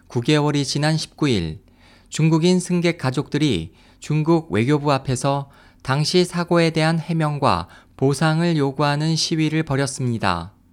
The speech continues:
지난 십구 일 오후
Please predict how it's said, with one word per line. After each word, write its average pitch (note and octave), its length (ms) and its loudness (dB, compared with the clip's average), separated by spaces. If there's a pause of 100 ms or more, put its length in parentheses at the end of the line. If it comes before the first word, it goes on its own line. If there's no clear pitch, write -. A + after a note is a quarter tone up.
(760)
지난 E3+ 340 2
십구 - 300 -4
일 D#3 160 0
오후 C#3 560 -2